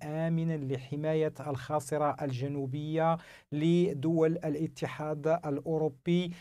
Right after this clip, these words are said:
من مخاطر الهجرة السرية والتهريب الدوري والجريمة العابرة الحدود والاتجار بالبشر وتهريب المخدرات.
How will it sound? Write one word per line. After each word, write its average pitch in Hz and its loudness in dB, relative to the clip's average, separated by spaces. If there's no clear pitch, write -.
من 160 0
مخاطر 160 0
الهجرة 147 0
السرية 151 0
والتهريب 139 0
الدوري 147 0
والجريمة 143 0
العابرة 139 0
الحدود 139 -4
والاتجار 139 -2
بالبشر 135 0
وتهريب 135 -2
المخدرات. 127 -4